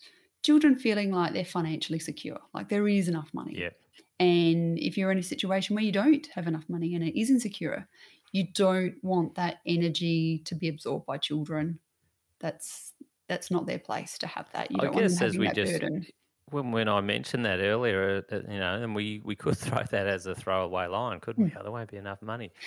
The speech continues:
Speaker 1: Mm.
Speaker 2: So what does that mean? You, as you said earlier too, what does that mean to a child? They're trying to put all this in perspective.
Speaker 1: Yeah,
Speaker 2: Does it
Speaker 1: that's
Speaker 2: mean we're gonna
Speaker 1: right.
Speaker 2: be broke? Does it mean
Speaker 1: Yeah.
Speaker 2: we're gonna be, have no food?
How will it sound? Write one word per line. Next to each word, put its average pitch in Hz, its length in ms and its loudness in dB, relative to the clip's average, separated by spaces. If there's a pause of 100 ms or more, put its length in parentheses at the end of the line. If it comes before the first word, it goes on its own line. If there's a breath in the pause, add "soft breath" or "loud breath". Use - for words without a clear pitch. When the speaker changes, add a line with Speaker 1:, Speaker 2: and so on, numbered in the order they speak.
(200 loud breath)
Speaker 1:
Mm. 240 160 10
Speaker 2:
So 110 420 4
what 110 240 -2
does 107 160 -4
that 104 160 0
mean? 104 380 0
You, 104 220 -6 (140)
as 95 160 -8
you 95 120 -6
said - 380 -4
earlier 101 420 2
too, 110 320 0
what 95 220 -2
does 92 160 -8
that 95 160 -4
mean 95 240 -6
to 95 140 -6
a 90 40 -4
child? 95 460 2
They're 92 160 -4
trying 98 220 -4
to 87 40 -4
put - 180 -6
all 92 140 -2
this 92 180 -6
in 87 100 -8
perspective. - 600 -10 (380)
Speaker 1:
Yeah, 180 180 -2
Speaker 2:
Does 175 140 -2
it 165 40 -2
Speaker 1:
that's - 200 -8
Speaker 2:
mean 175 100 -4
we're 165 40 -2
gonna 92 120 0
Speaker 1:
right. 90 80 -6
Speaker 2:
be 92 100 -6
broke? 92 440 -2
Does - 180 -8
it 98 120 -4
mean 101 220 -2
Speaker 1:
Yeah. 101 60 -2
Speaker 2:
we're 95 120 -2
gonna 95 200 -8
be, 92 300 -6 (1000 loud breath)
have 95 260 -6
no 98 160 -4
food? 110 480 4